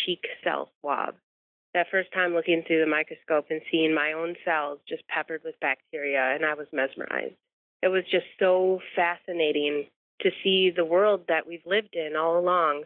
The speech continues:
through the lens of a microscope at that scale. And I just, I remember just being enthralled with it and wanting more and more. And I think that's where I first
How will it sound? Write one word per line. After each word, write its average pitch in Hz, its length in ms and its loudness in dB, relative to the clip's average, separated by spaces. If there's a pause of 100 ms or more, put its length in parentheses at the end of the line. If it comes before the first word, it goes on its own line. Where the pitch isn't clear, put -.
(160)
through 156 360 2
the 160 60 2
lens 156 280 0
of 156 80 -20
a 151 100 -8
microscope 143 680 -4
at 160 160 -6
that 139 220 -2 (120)
scale. - 280 -4 (380)
And 175 360 0
I 170 180 0
just, 180 160 -4 (320)
I 175 120 0
remember 170 520 0
just 165 180 -8 (280)
being 165 400 2 (180)
enthralled 165 640 0
with 170 200 0
it 147 240 2
and 160 160 -4
wanting 160 340 0
more 160 260 2
and 151 160 -2
more. 160 420 2 (460)
And 175 80 0
I 170 100 0
think 180 220 -2
that's 160 220 -2
where 156 220 2
I 147 60 -2 (140)
first 175 280 2